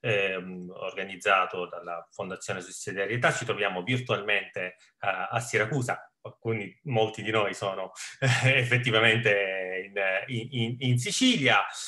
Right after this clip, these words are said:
e, e questo, eh, questo nostro evento sarà occasione per presentare il rapporto Sussidiarietà e Finanza Sostenibile a cura della Fondazione per la Sussidiarietà,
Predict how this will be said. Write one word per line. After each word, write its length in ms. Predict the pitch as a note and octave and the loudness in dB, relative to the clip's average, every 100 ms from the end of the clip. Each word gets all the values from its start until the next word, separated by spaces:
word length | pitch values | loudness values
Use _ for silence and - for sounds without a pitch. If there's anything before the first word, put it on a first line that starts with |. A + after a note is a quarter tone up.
| - | -12
e, 520 | - E3 D3+ D3 C#3+ D3 | 0 6 8 8 6 6
e 160 | F3 F3 | 4 6
questo, 680 | D#3+ D3 - F3 D#3 D#3 | 6 4 4 6 6 6
eh, 960 | C#3+ B2+ A#2+ A#2 A2+ G#2+ G#2+ G#2 G#2 - | 4 4 4 4 4 4 0 -2 -4 -2
questo 300 | F3 E3+ F3 | -2 0 2
nostro 960 | F3 F3 - D#3+ D3 C#3 C3 C3 C3 - | 2 0 0 4 6 6 4 2 0 0
evento 520 | D#3 F#3+ A3 F3+ D3 | 4 6 4 2 0
sarà 340 | C3+ C#3 C#3+ - | 2 2 2 2
occasione 600 | C3+ C#3+ C3 F#3 D3+ A2 | 0 0 4 4 4 2
per 160 | G#2+ | -2
presentare 720 | - - B2 B2 D3 A#2+ G#2+ - - - - | -4 -4 -2 2 4 4 2 -4 -12 -12 0
il 100 | B2+ | 2
rapporto 520 | B2 F#3 F3+ - A2+ | 4 6 6 6 -2
Sussidiarietà 920 | A#2+ A#2+ B2+ A#2+ A#2 B2 D#3 D3 - | -6 -6 -2 2 2 2 4 4 2
e 100 | B2 | -2
Finanza 440 | A#2+ B2 B2 A#2+ | -4 0 0 0
Sostenibile 680 | A2+ A#2+ - E3 F#3 A#2 G#2 | -4 -4 -2 0 -2 -4 -4
a 60 | G2+ | -4
cura 240 | A#2 A2 | -2 -2
della 400 | G#2 G#2 G2+ G2 - - - | -2 -2 0 0 -2 -14 -4
Fondazione 580 | B2 A2+ A2 D3 B2+ | 0 0 0 2 2
per 100 | A2+ | 2
la 60 | A2+ | 0
Sussidiarietà, 1080 | A2+ B2+ D3 B2+ C#3 F#3 D#3+ F3 - - | -2 -4 -2 0 2 2 4 4 4 -2